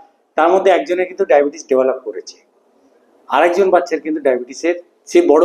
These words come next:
হলে ডায়াবেটিসের কিন্তু আক্রান্ত হওয়ার চান্স আছে। অতএব রেগুলার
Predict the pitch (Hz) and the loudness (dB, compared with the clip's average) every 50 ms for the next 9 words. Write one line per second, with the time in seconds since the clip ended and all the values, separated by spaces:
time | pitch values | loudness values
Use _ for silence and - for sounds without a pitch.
0 | 175 147 156 131 120 139 165 - - _ _ _ _ _ _ - 127 131 131 139 | 4 4 2 0 0 -2 -6 -6 -10 _ _ _ _ _ _ -2 0 2 2 0
1 | 139 143 139 - 165 160 - - 143 135 139 170 180 180 180 - - _ _ - | -2 -4 -6 -8 -10 -10 -6 -6 -6 -4 -4 -4 -6 -6 -8 -14 -20 _ _ -8
2 | 117 117 - - 143 143 135 135 135 143 - - - 113 113 - - 101 90 - | -8 -6 -2 -2 -2 0 2 2 2 2 0 0 -2 -4 -4 -4 -6 -10 -10 -12
3 | - _ _ _ _ - 117 - - 202 220 214 214 - 135 120 143 139 - 185 | -16 _ _ _ _ -6 -2 0 2 2 2 0 -2 -6 -2 0 0 0 0 -4
4 | 190 196 202 202 202 | 0 2 4 4 4